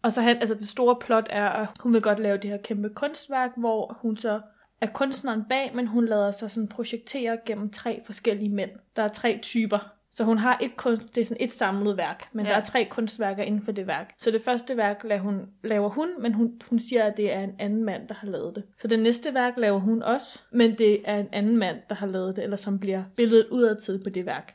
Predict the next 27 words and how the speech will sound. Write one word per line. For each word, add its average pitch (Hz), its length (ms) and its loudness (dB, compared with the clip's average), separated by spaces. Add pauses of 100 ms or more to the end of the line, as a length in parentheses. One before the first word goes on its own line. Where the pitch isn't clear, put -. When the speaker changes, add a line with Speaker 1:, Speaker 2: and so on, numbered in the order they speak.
(140)
Speaker 1:
Og 208 140 -2
så 208 120 0
er 196 60 4
der 196 140 0
en 190 160 -2
sidste 190 420 -6
mand, 185 320 -8
som 196 240 -8
så 190 180 -8
bliver 196 200 -8
billedet 196 340 -6
udadtil 208 380 -6
på 214 120 -12
det 208 120 -16
sidste 214 320 -14
værk, 196 240 -14
ikke? - 120 -18 (240)
Og 214 80 -6
så 214 60 -2
handler 208 340 2
det 190 120 -4
også 180 220 -6
om, 165 60 -8
hvordan 175 400 -10 (120)
kritikere 214 500 -4
ser - 440 -6 (140)
forskelligt 214 640 -2